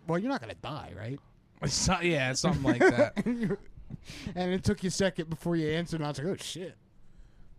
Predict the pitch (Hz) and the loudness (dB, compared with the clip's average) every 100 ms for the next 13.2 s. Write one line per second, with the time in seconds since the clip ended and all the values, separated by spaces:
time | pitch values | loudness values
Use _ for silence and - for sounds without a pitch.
0 | - 95 90 87 82 64 - - - - | -12 -10 -10 -10 -12 -14 -18 -20 -20 -20
1 | - - - 190 202 202 160 - 202 208 | -20 -20 -6 0 2 0 -4 -6 -2 0
2 | 214 208 202 190 175 175 165 180 175 180 | 2 4 4 2 0 0 -2 0 2 4
3 | 180 185 185 185 165 185 175 - 180 170 | 4 2 0 0 0 0 0 0 -2 -2
4 | 170 170 165 - - - - 151 156 151 | -2 -2 -2 -6 -18 -20 -6 0 2 2
5 | 156 160 165 160 - 180 151 156 156 151 | 0 0 0 0 0 -2 0 -2 0 0
6 | 147 147 147 139 147 143 143 143 139 139 | 0 0 0 -2 -2 -2 0 0 0 -2
7 | 135 131 _ _ - - _ - 131 131 | -4 -6 _ _ -20 -20 _ -2 0 0
8 | 127 - 139 151 143 - 143 139 135 - | -2 -4 -2 0 0 0 0 0 -2 -4
9 | - 131 127 160 185 - 269 - - - | -2 -2 -2 -2 -2 -2 -2 -4 -18 -20
10 | - - - _ _ _ 165 - 202 - | -20 -20 -20 _ _ _ -8 -4 -2 0
11 | 147 131 135 131 - 120 113 - - - | -2 -2 -4 -6 -4 -4 -6 -12 -14 0
12 | 180 185 175 180 175 165 160 151 143 139 | 2 2 2 0 0 0 -2 0 0 2
13 | 135 | 0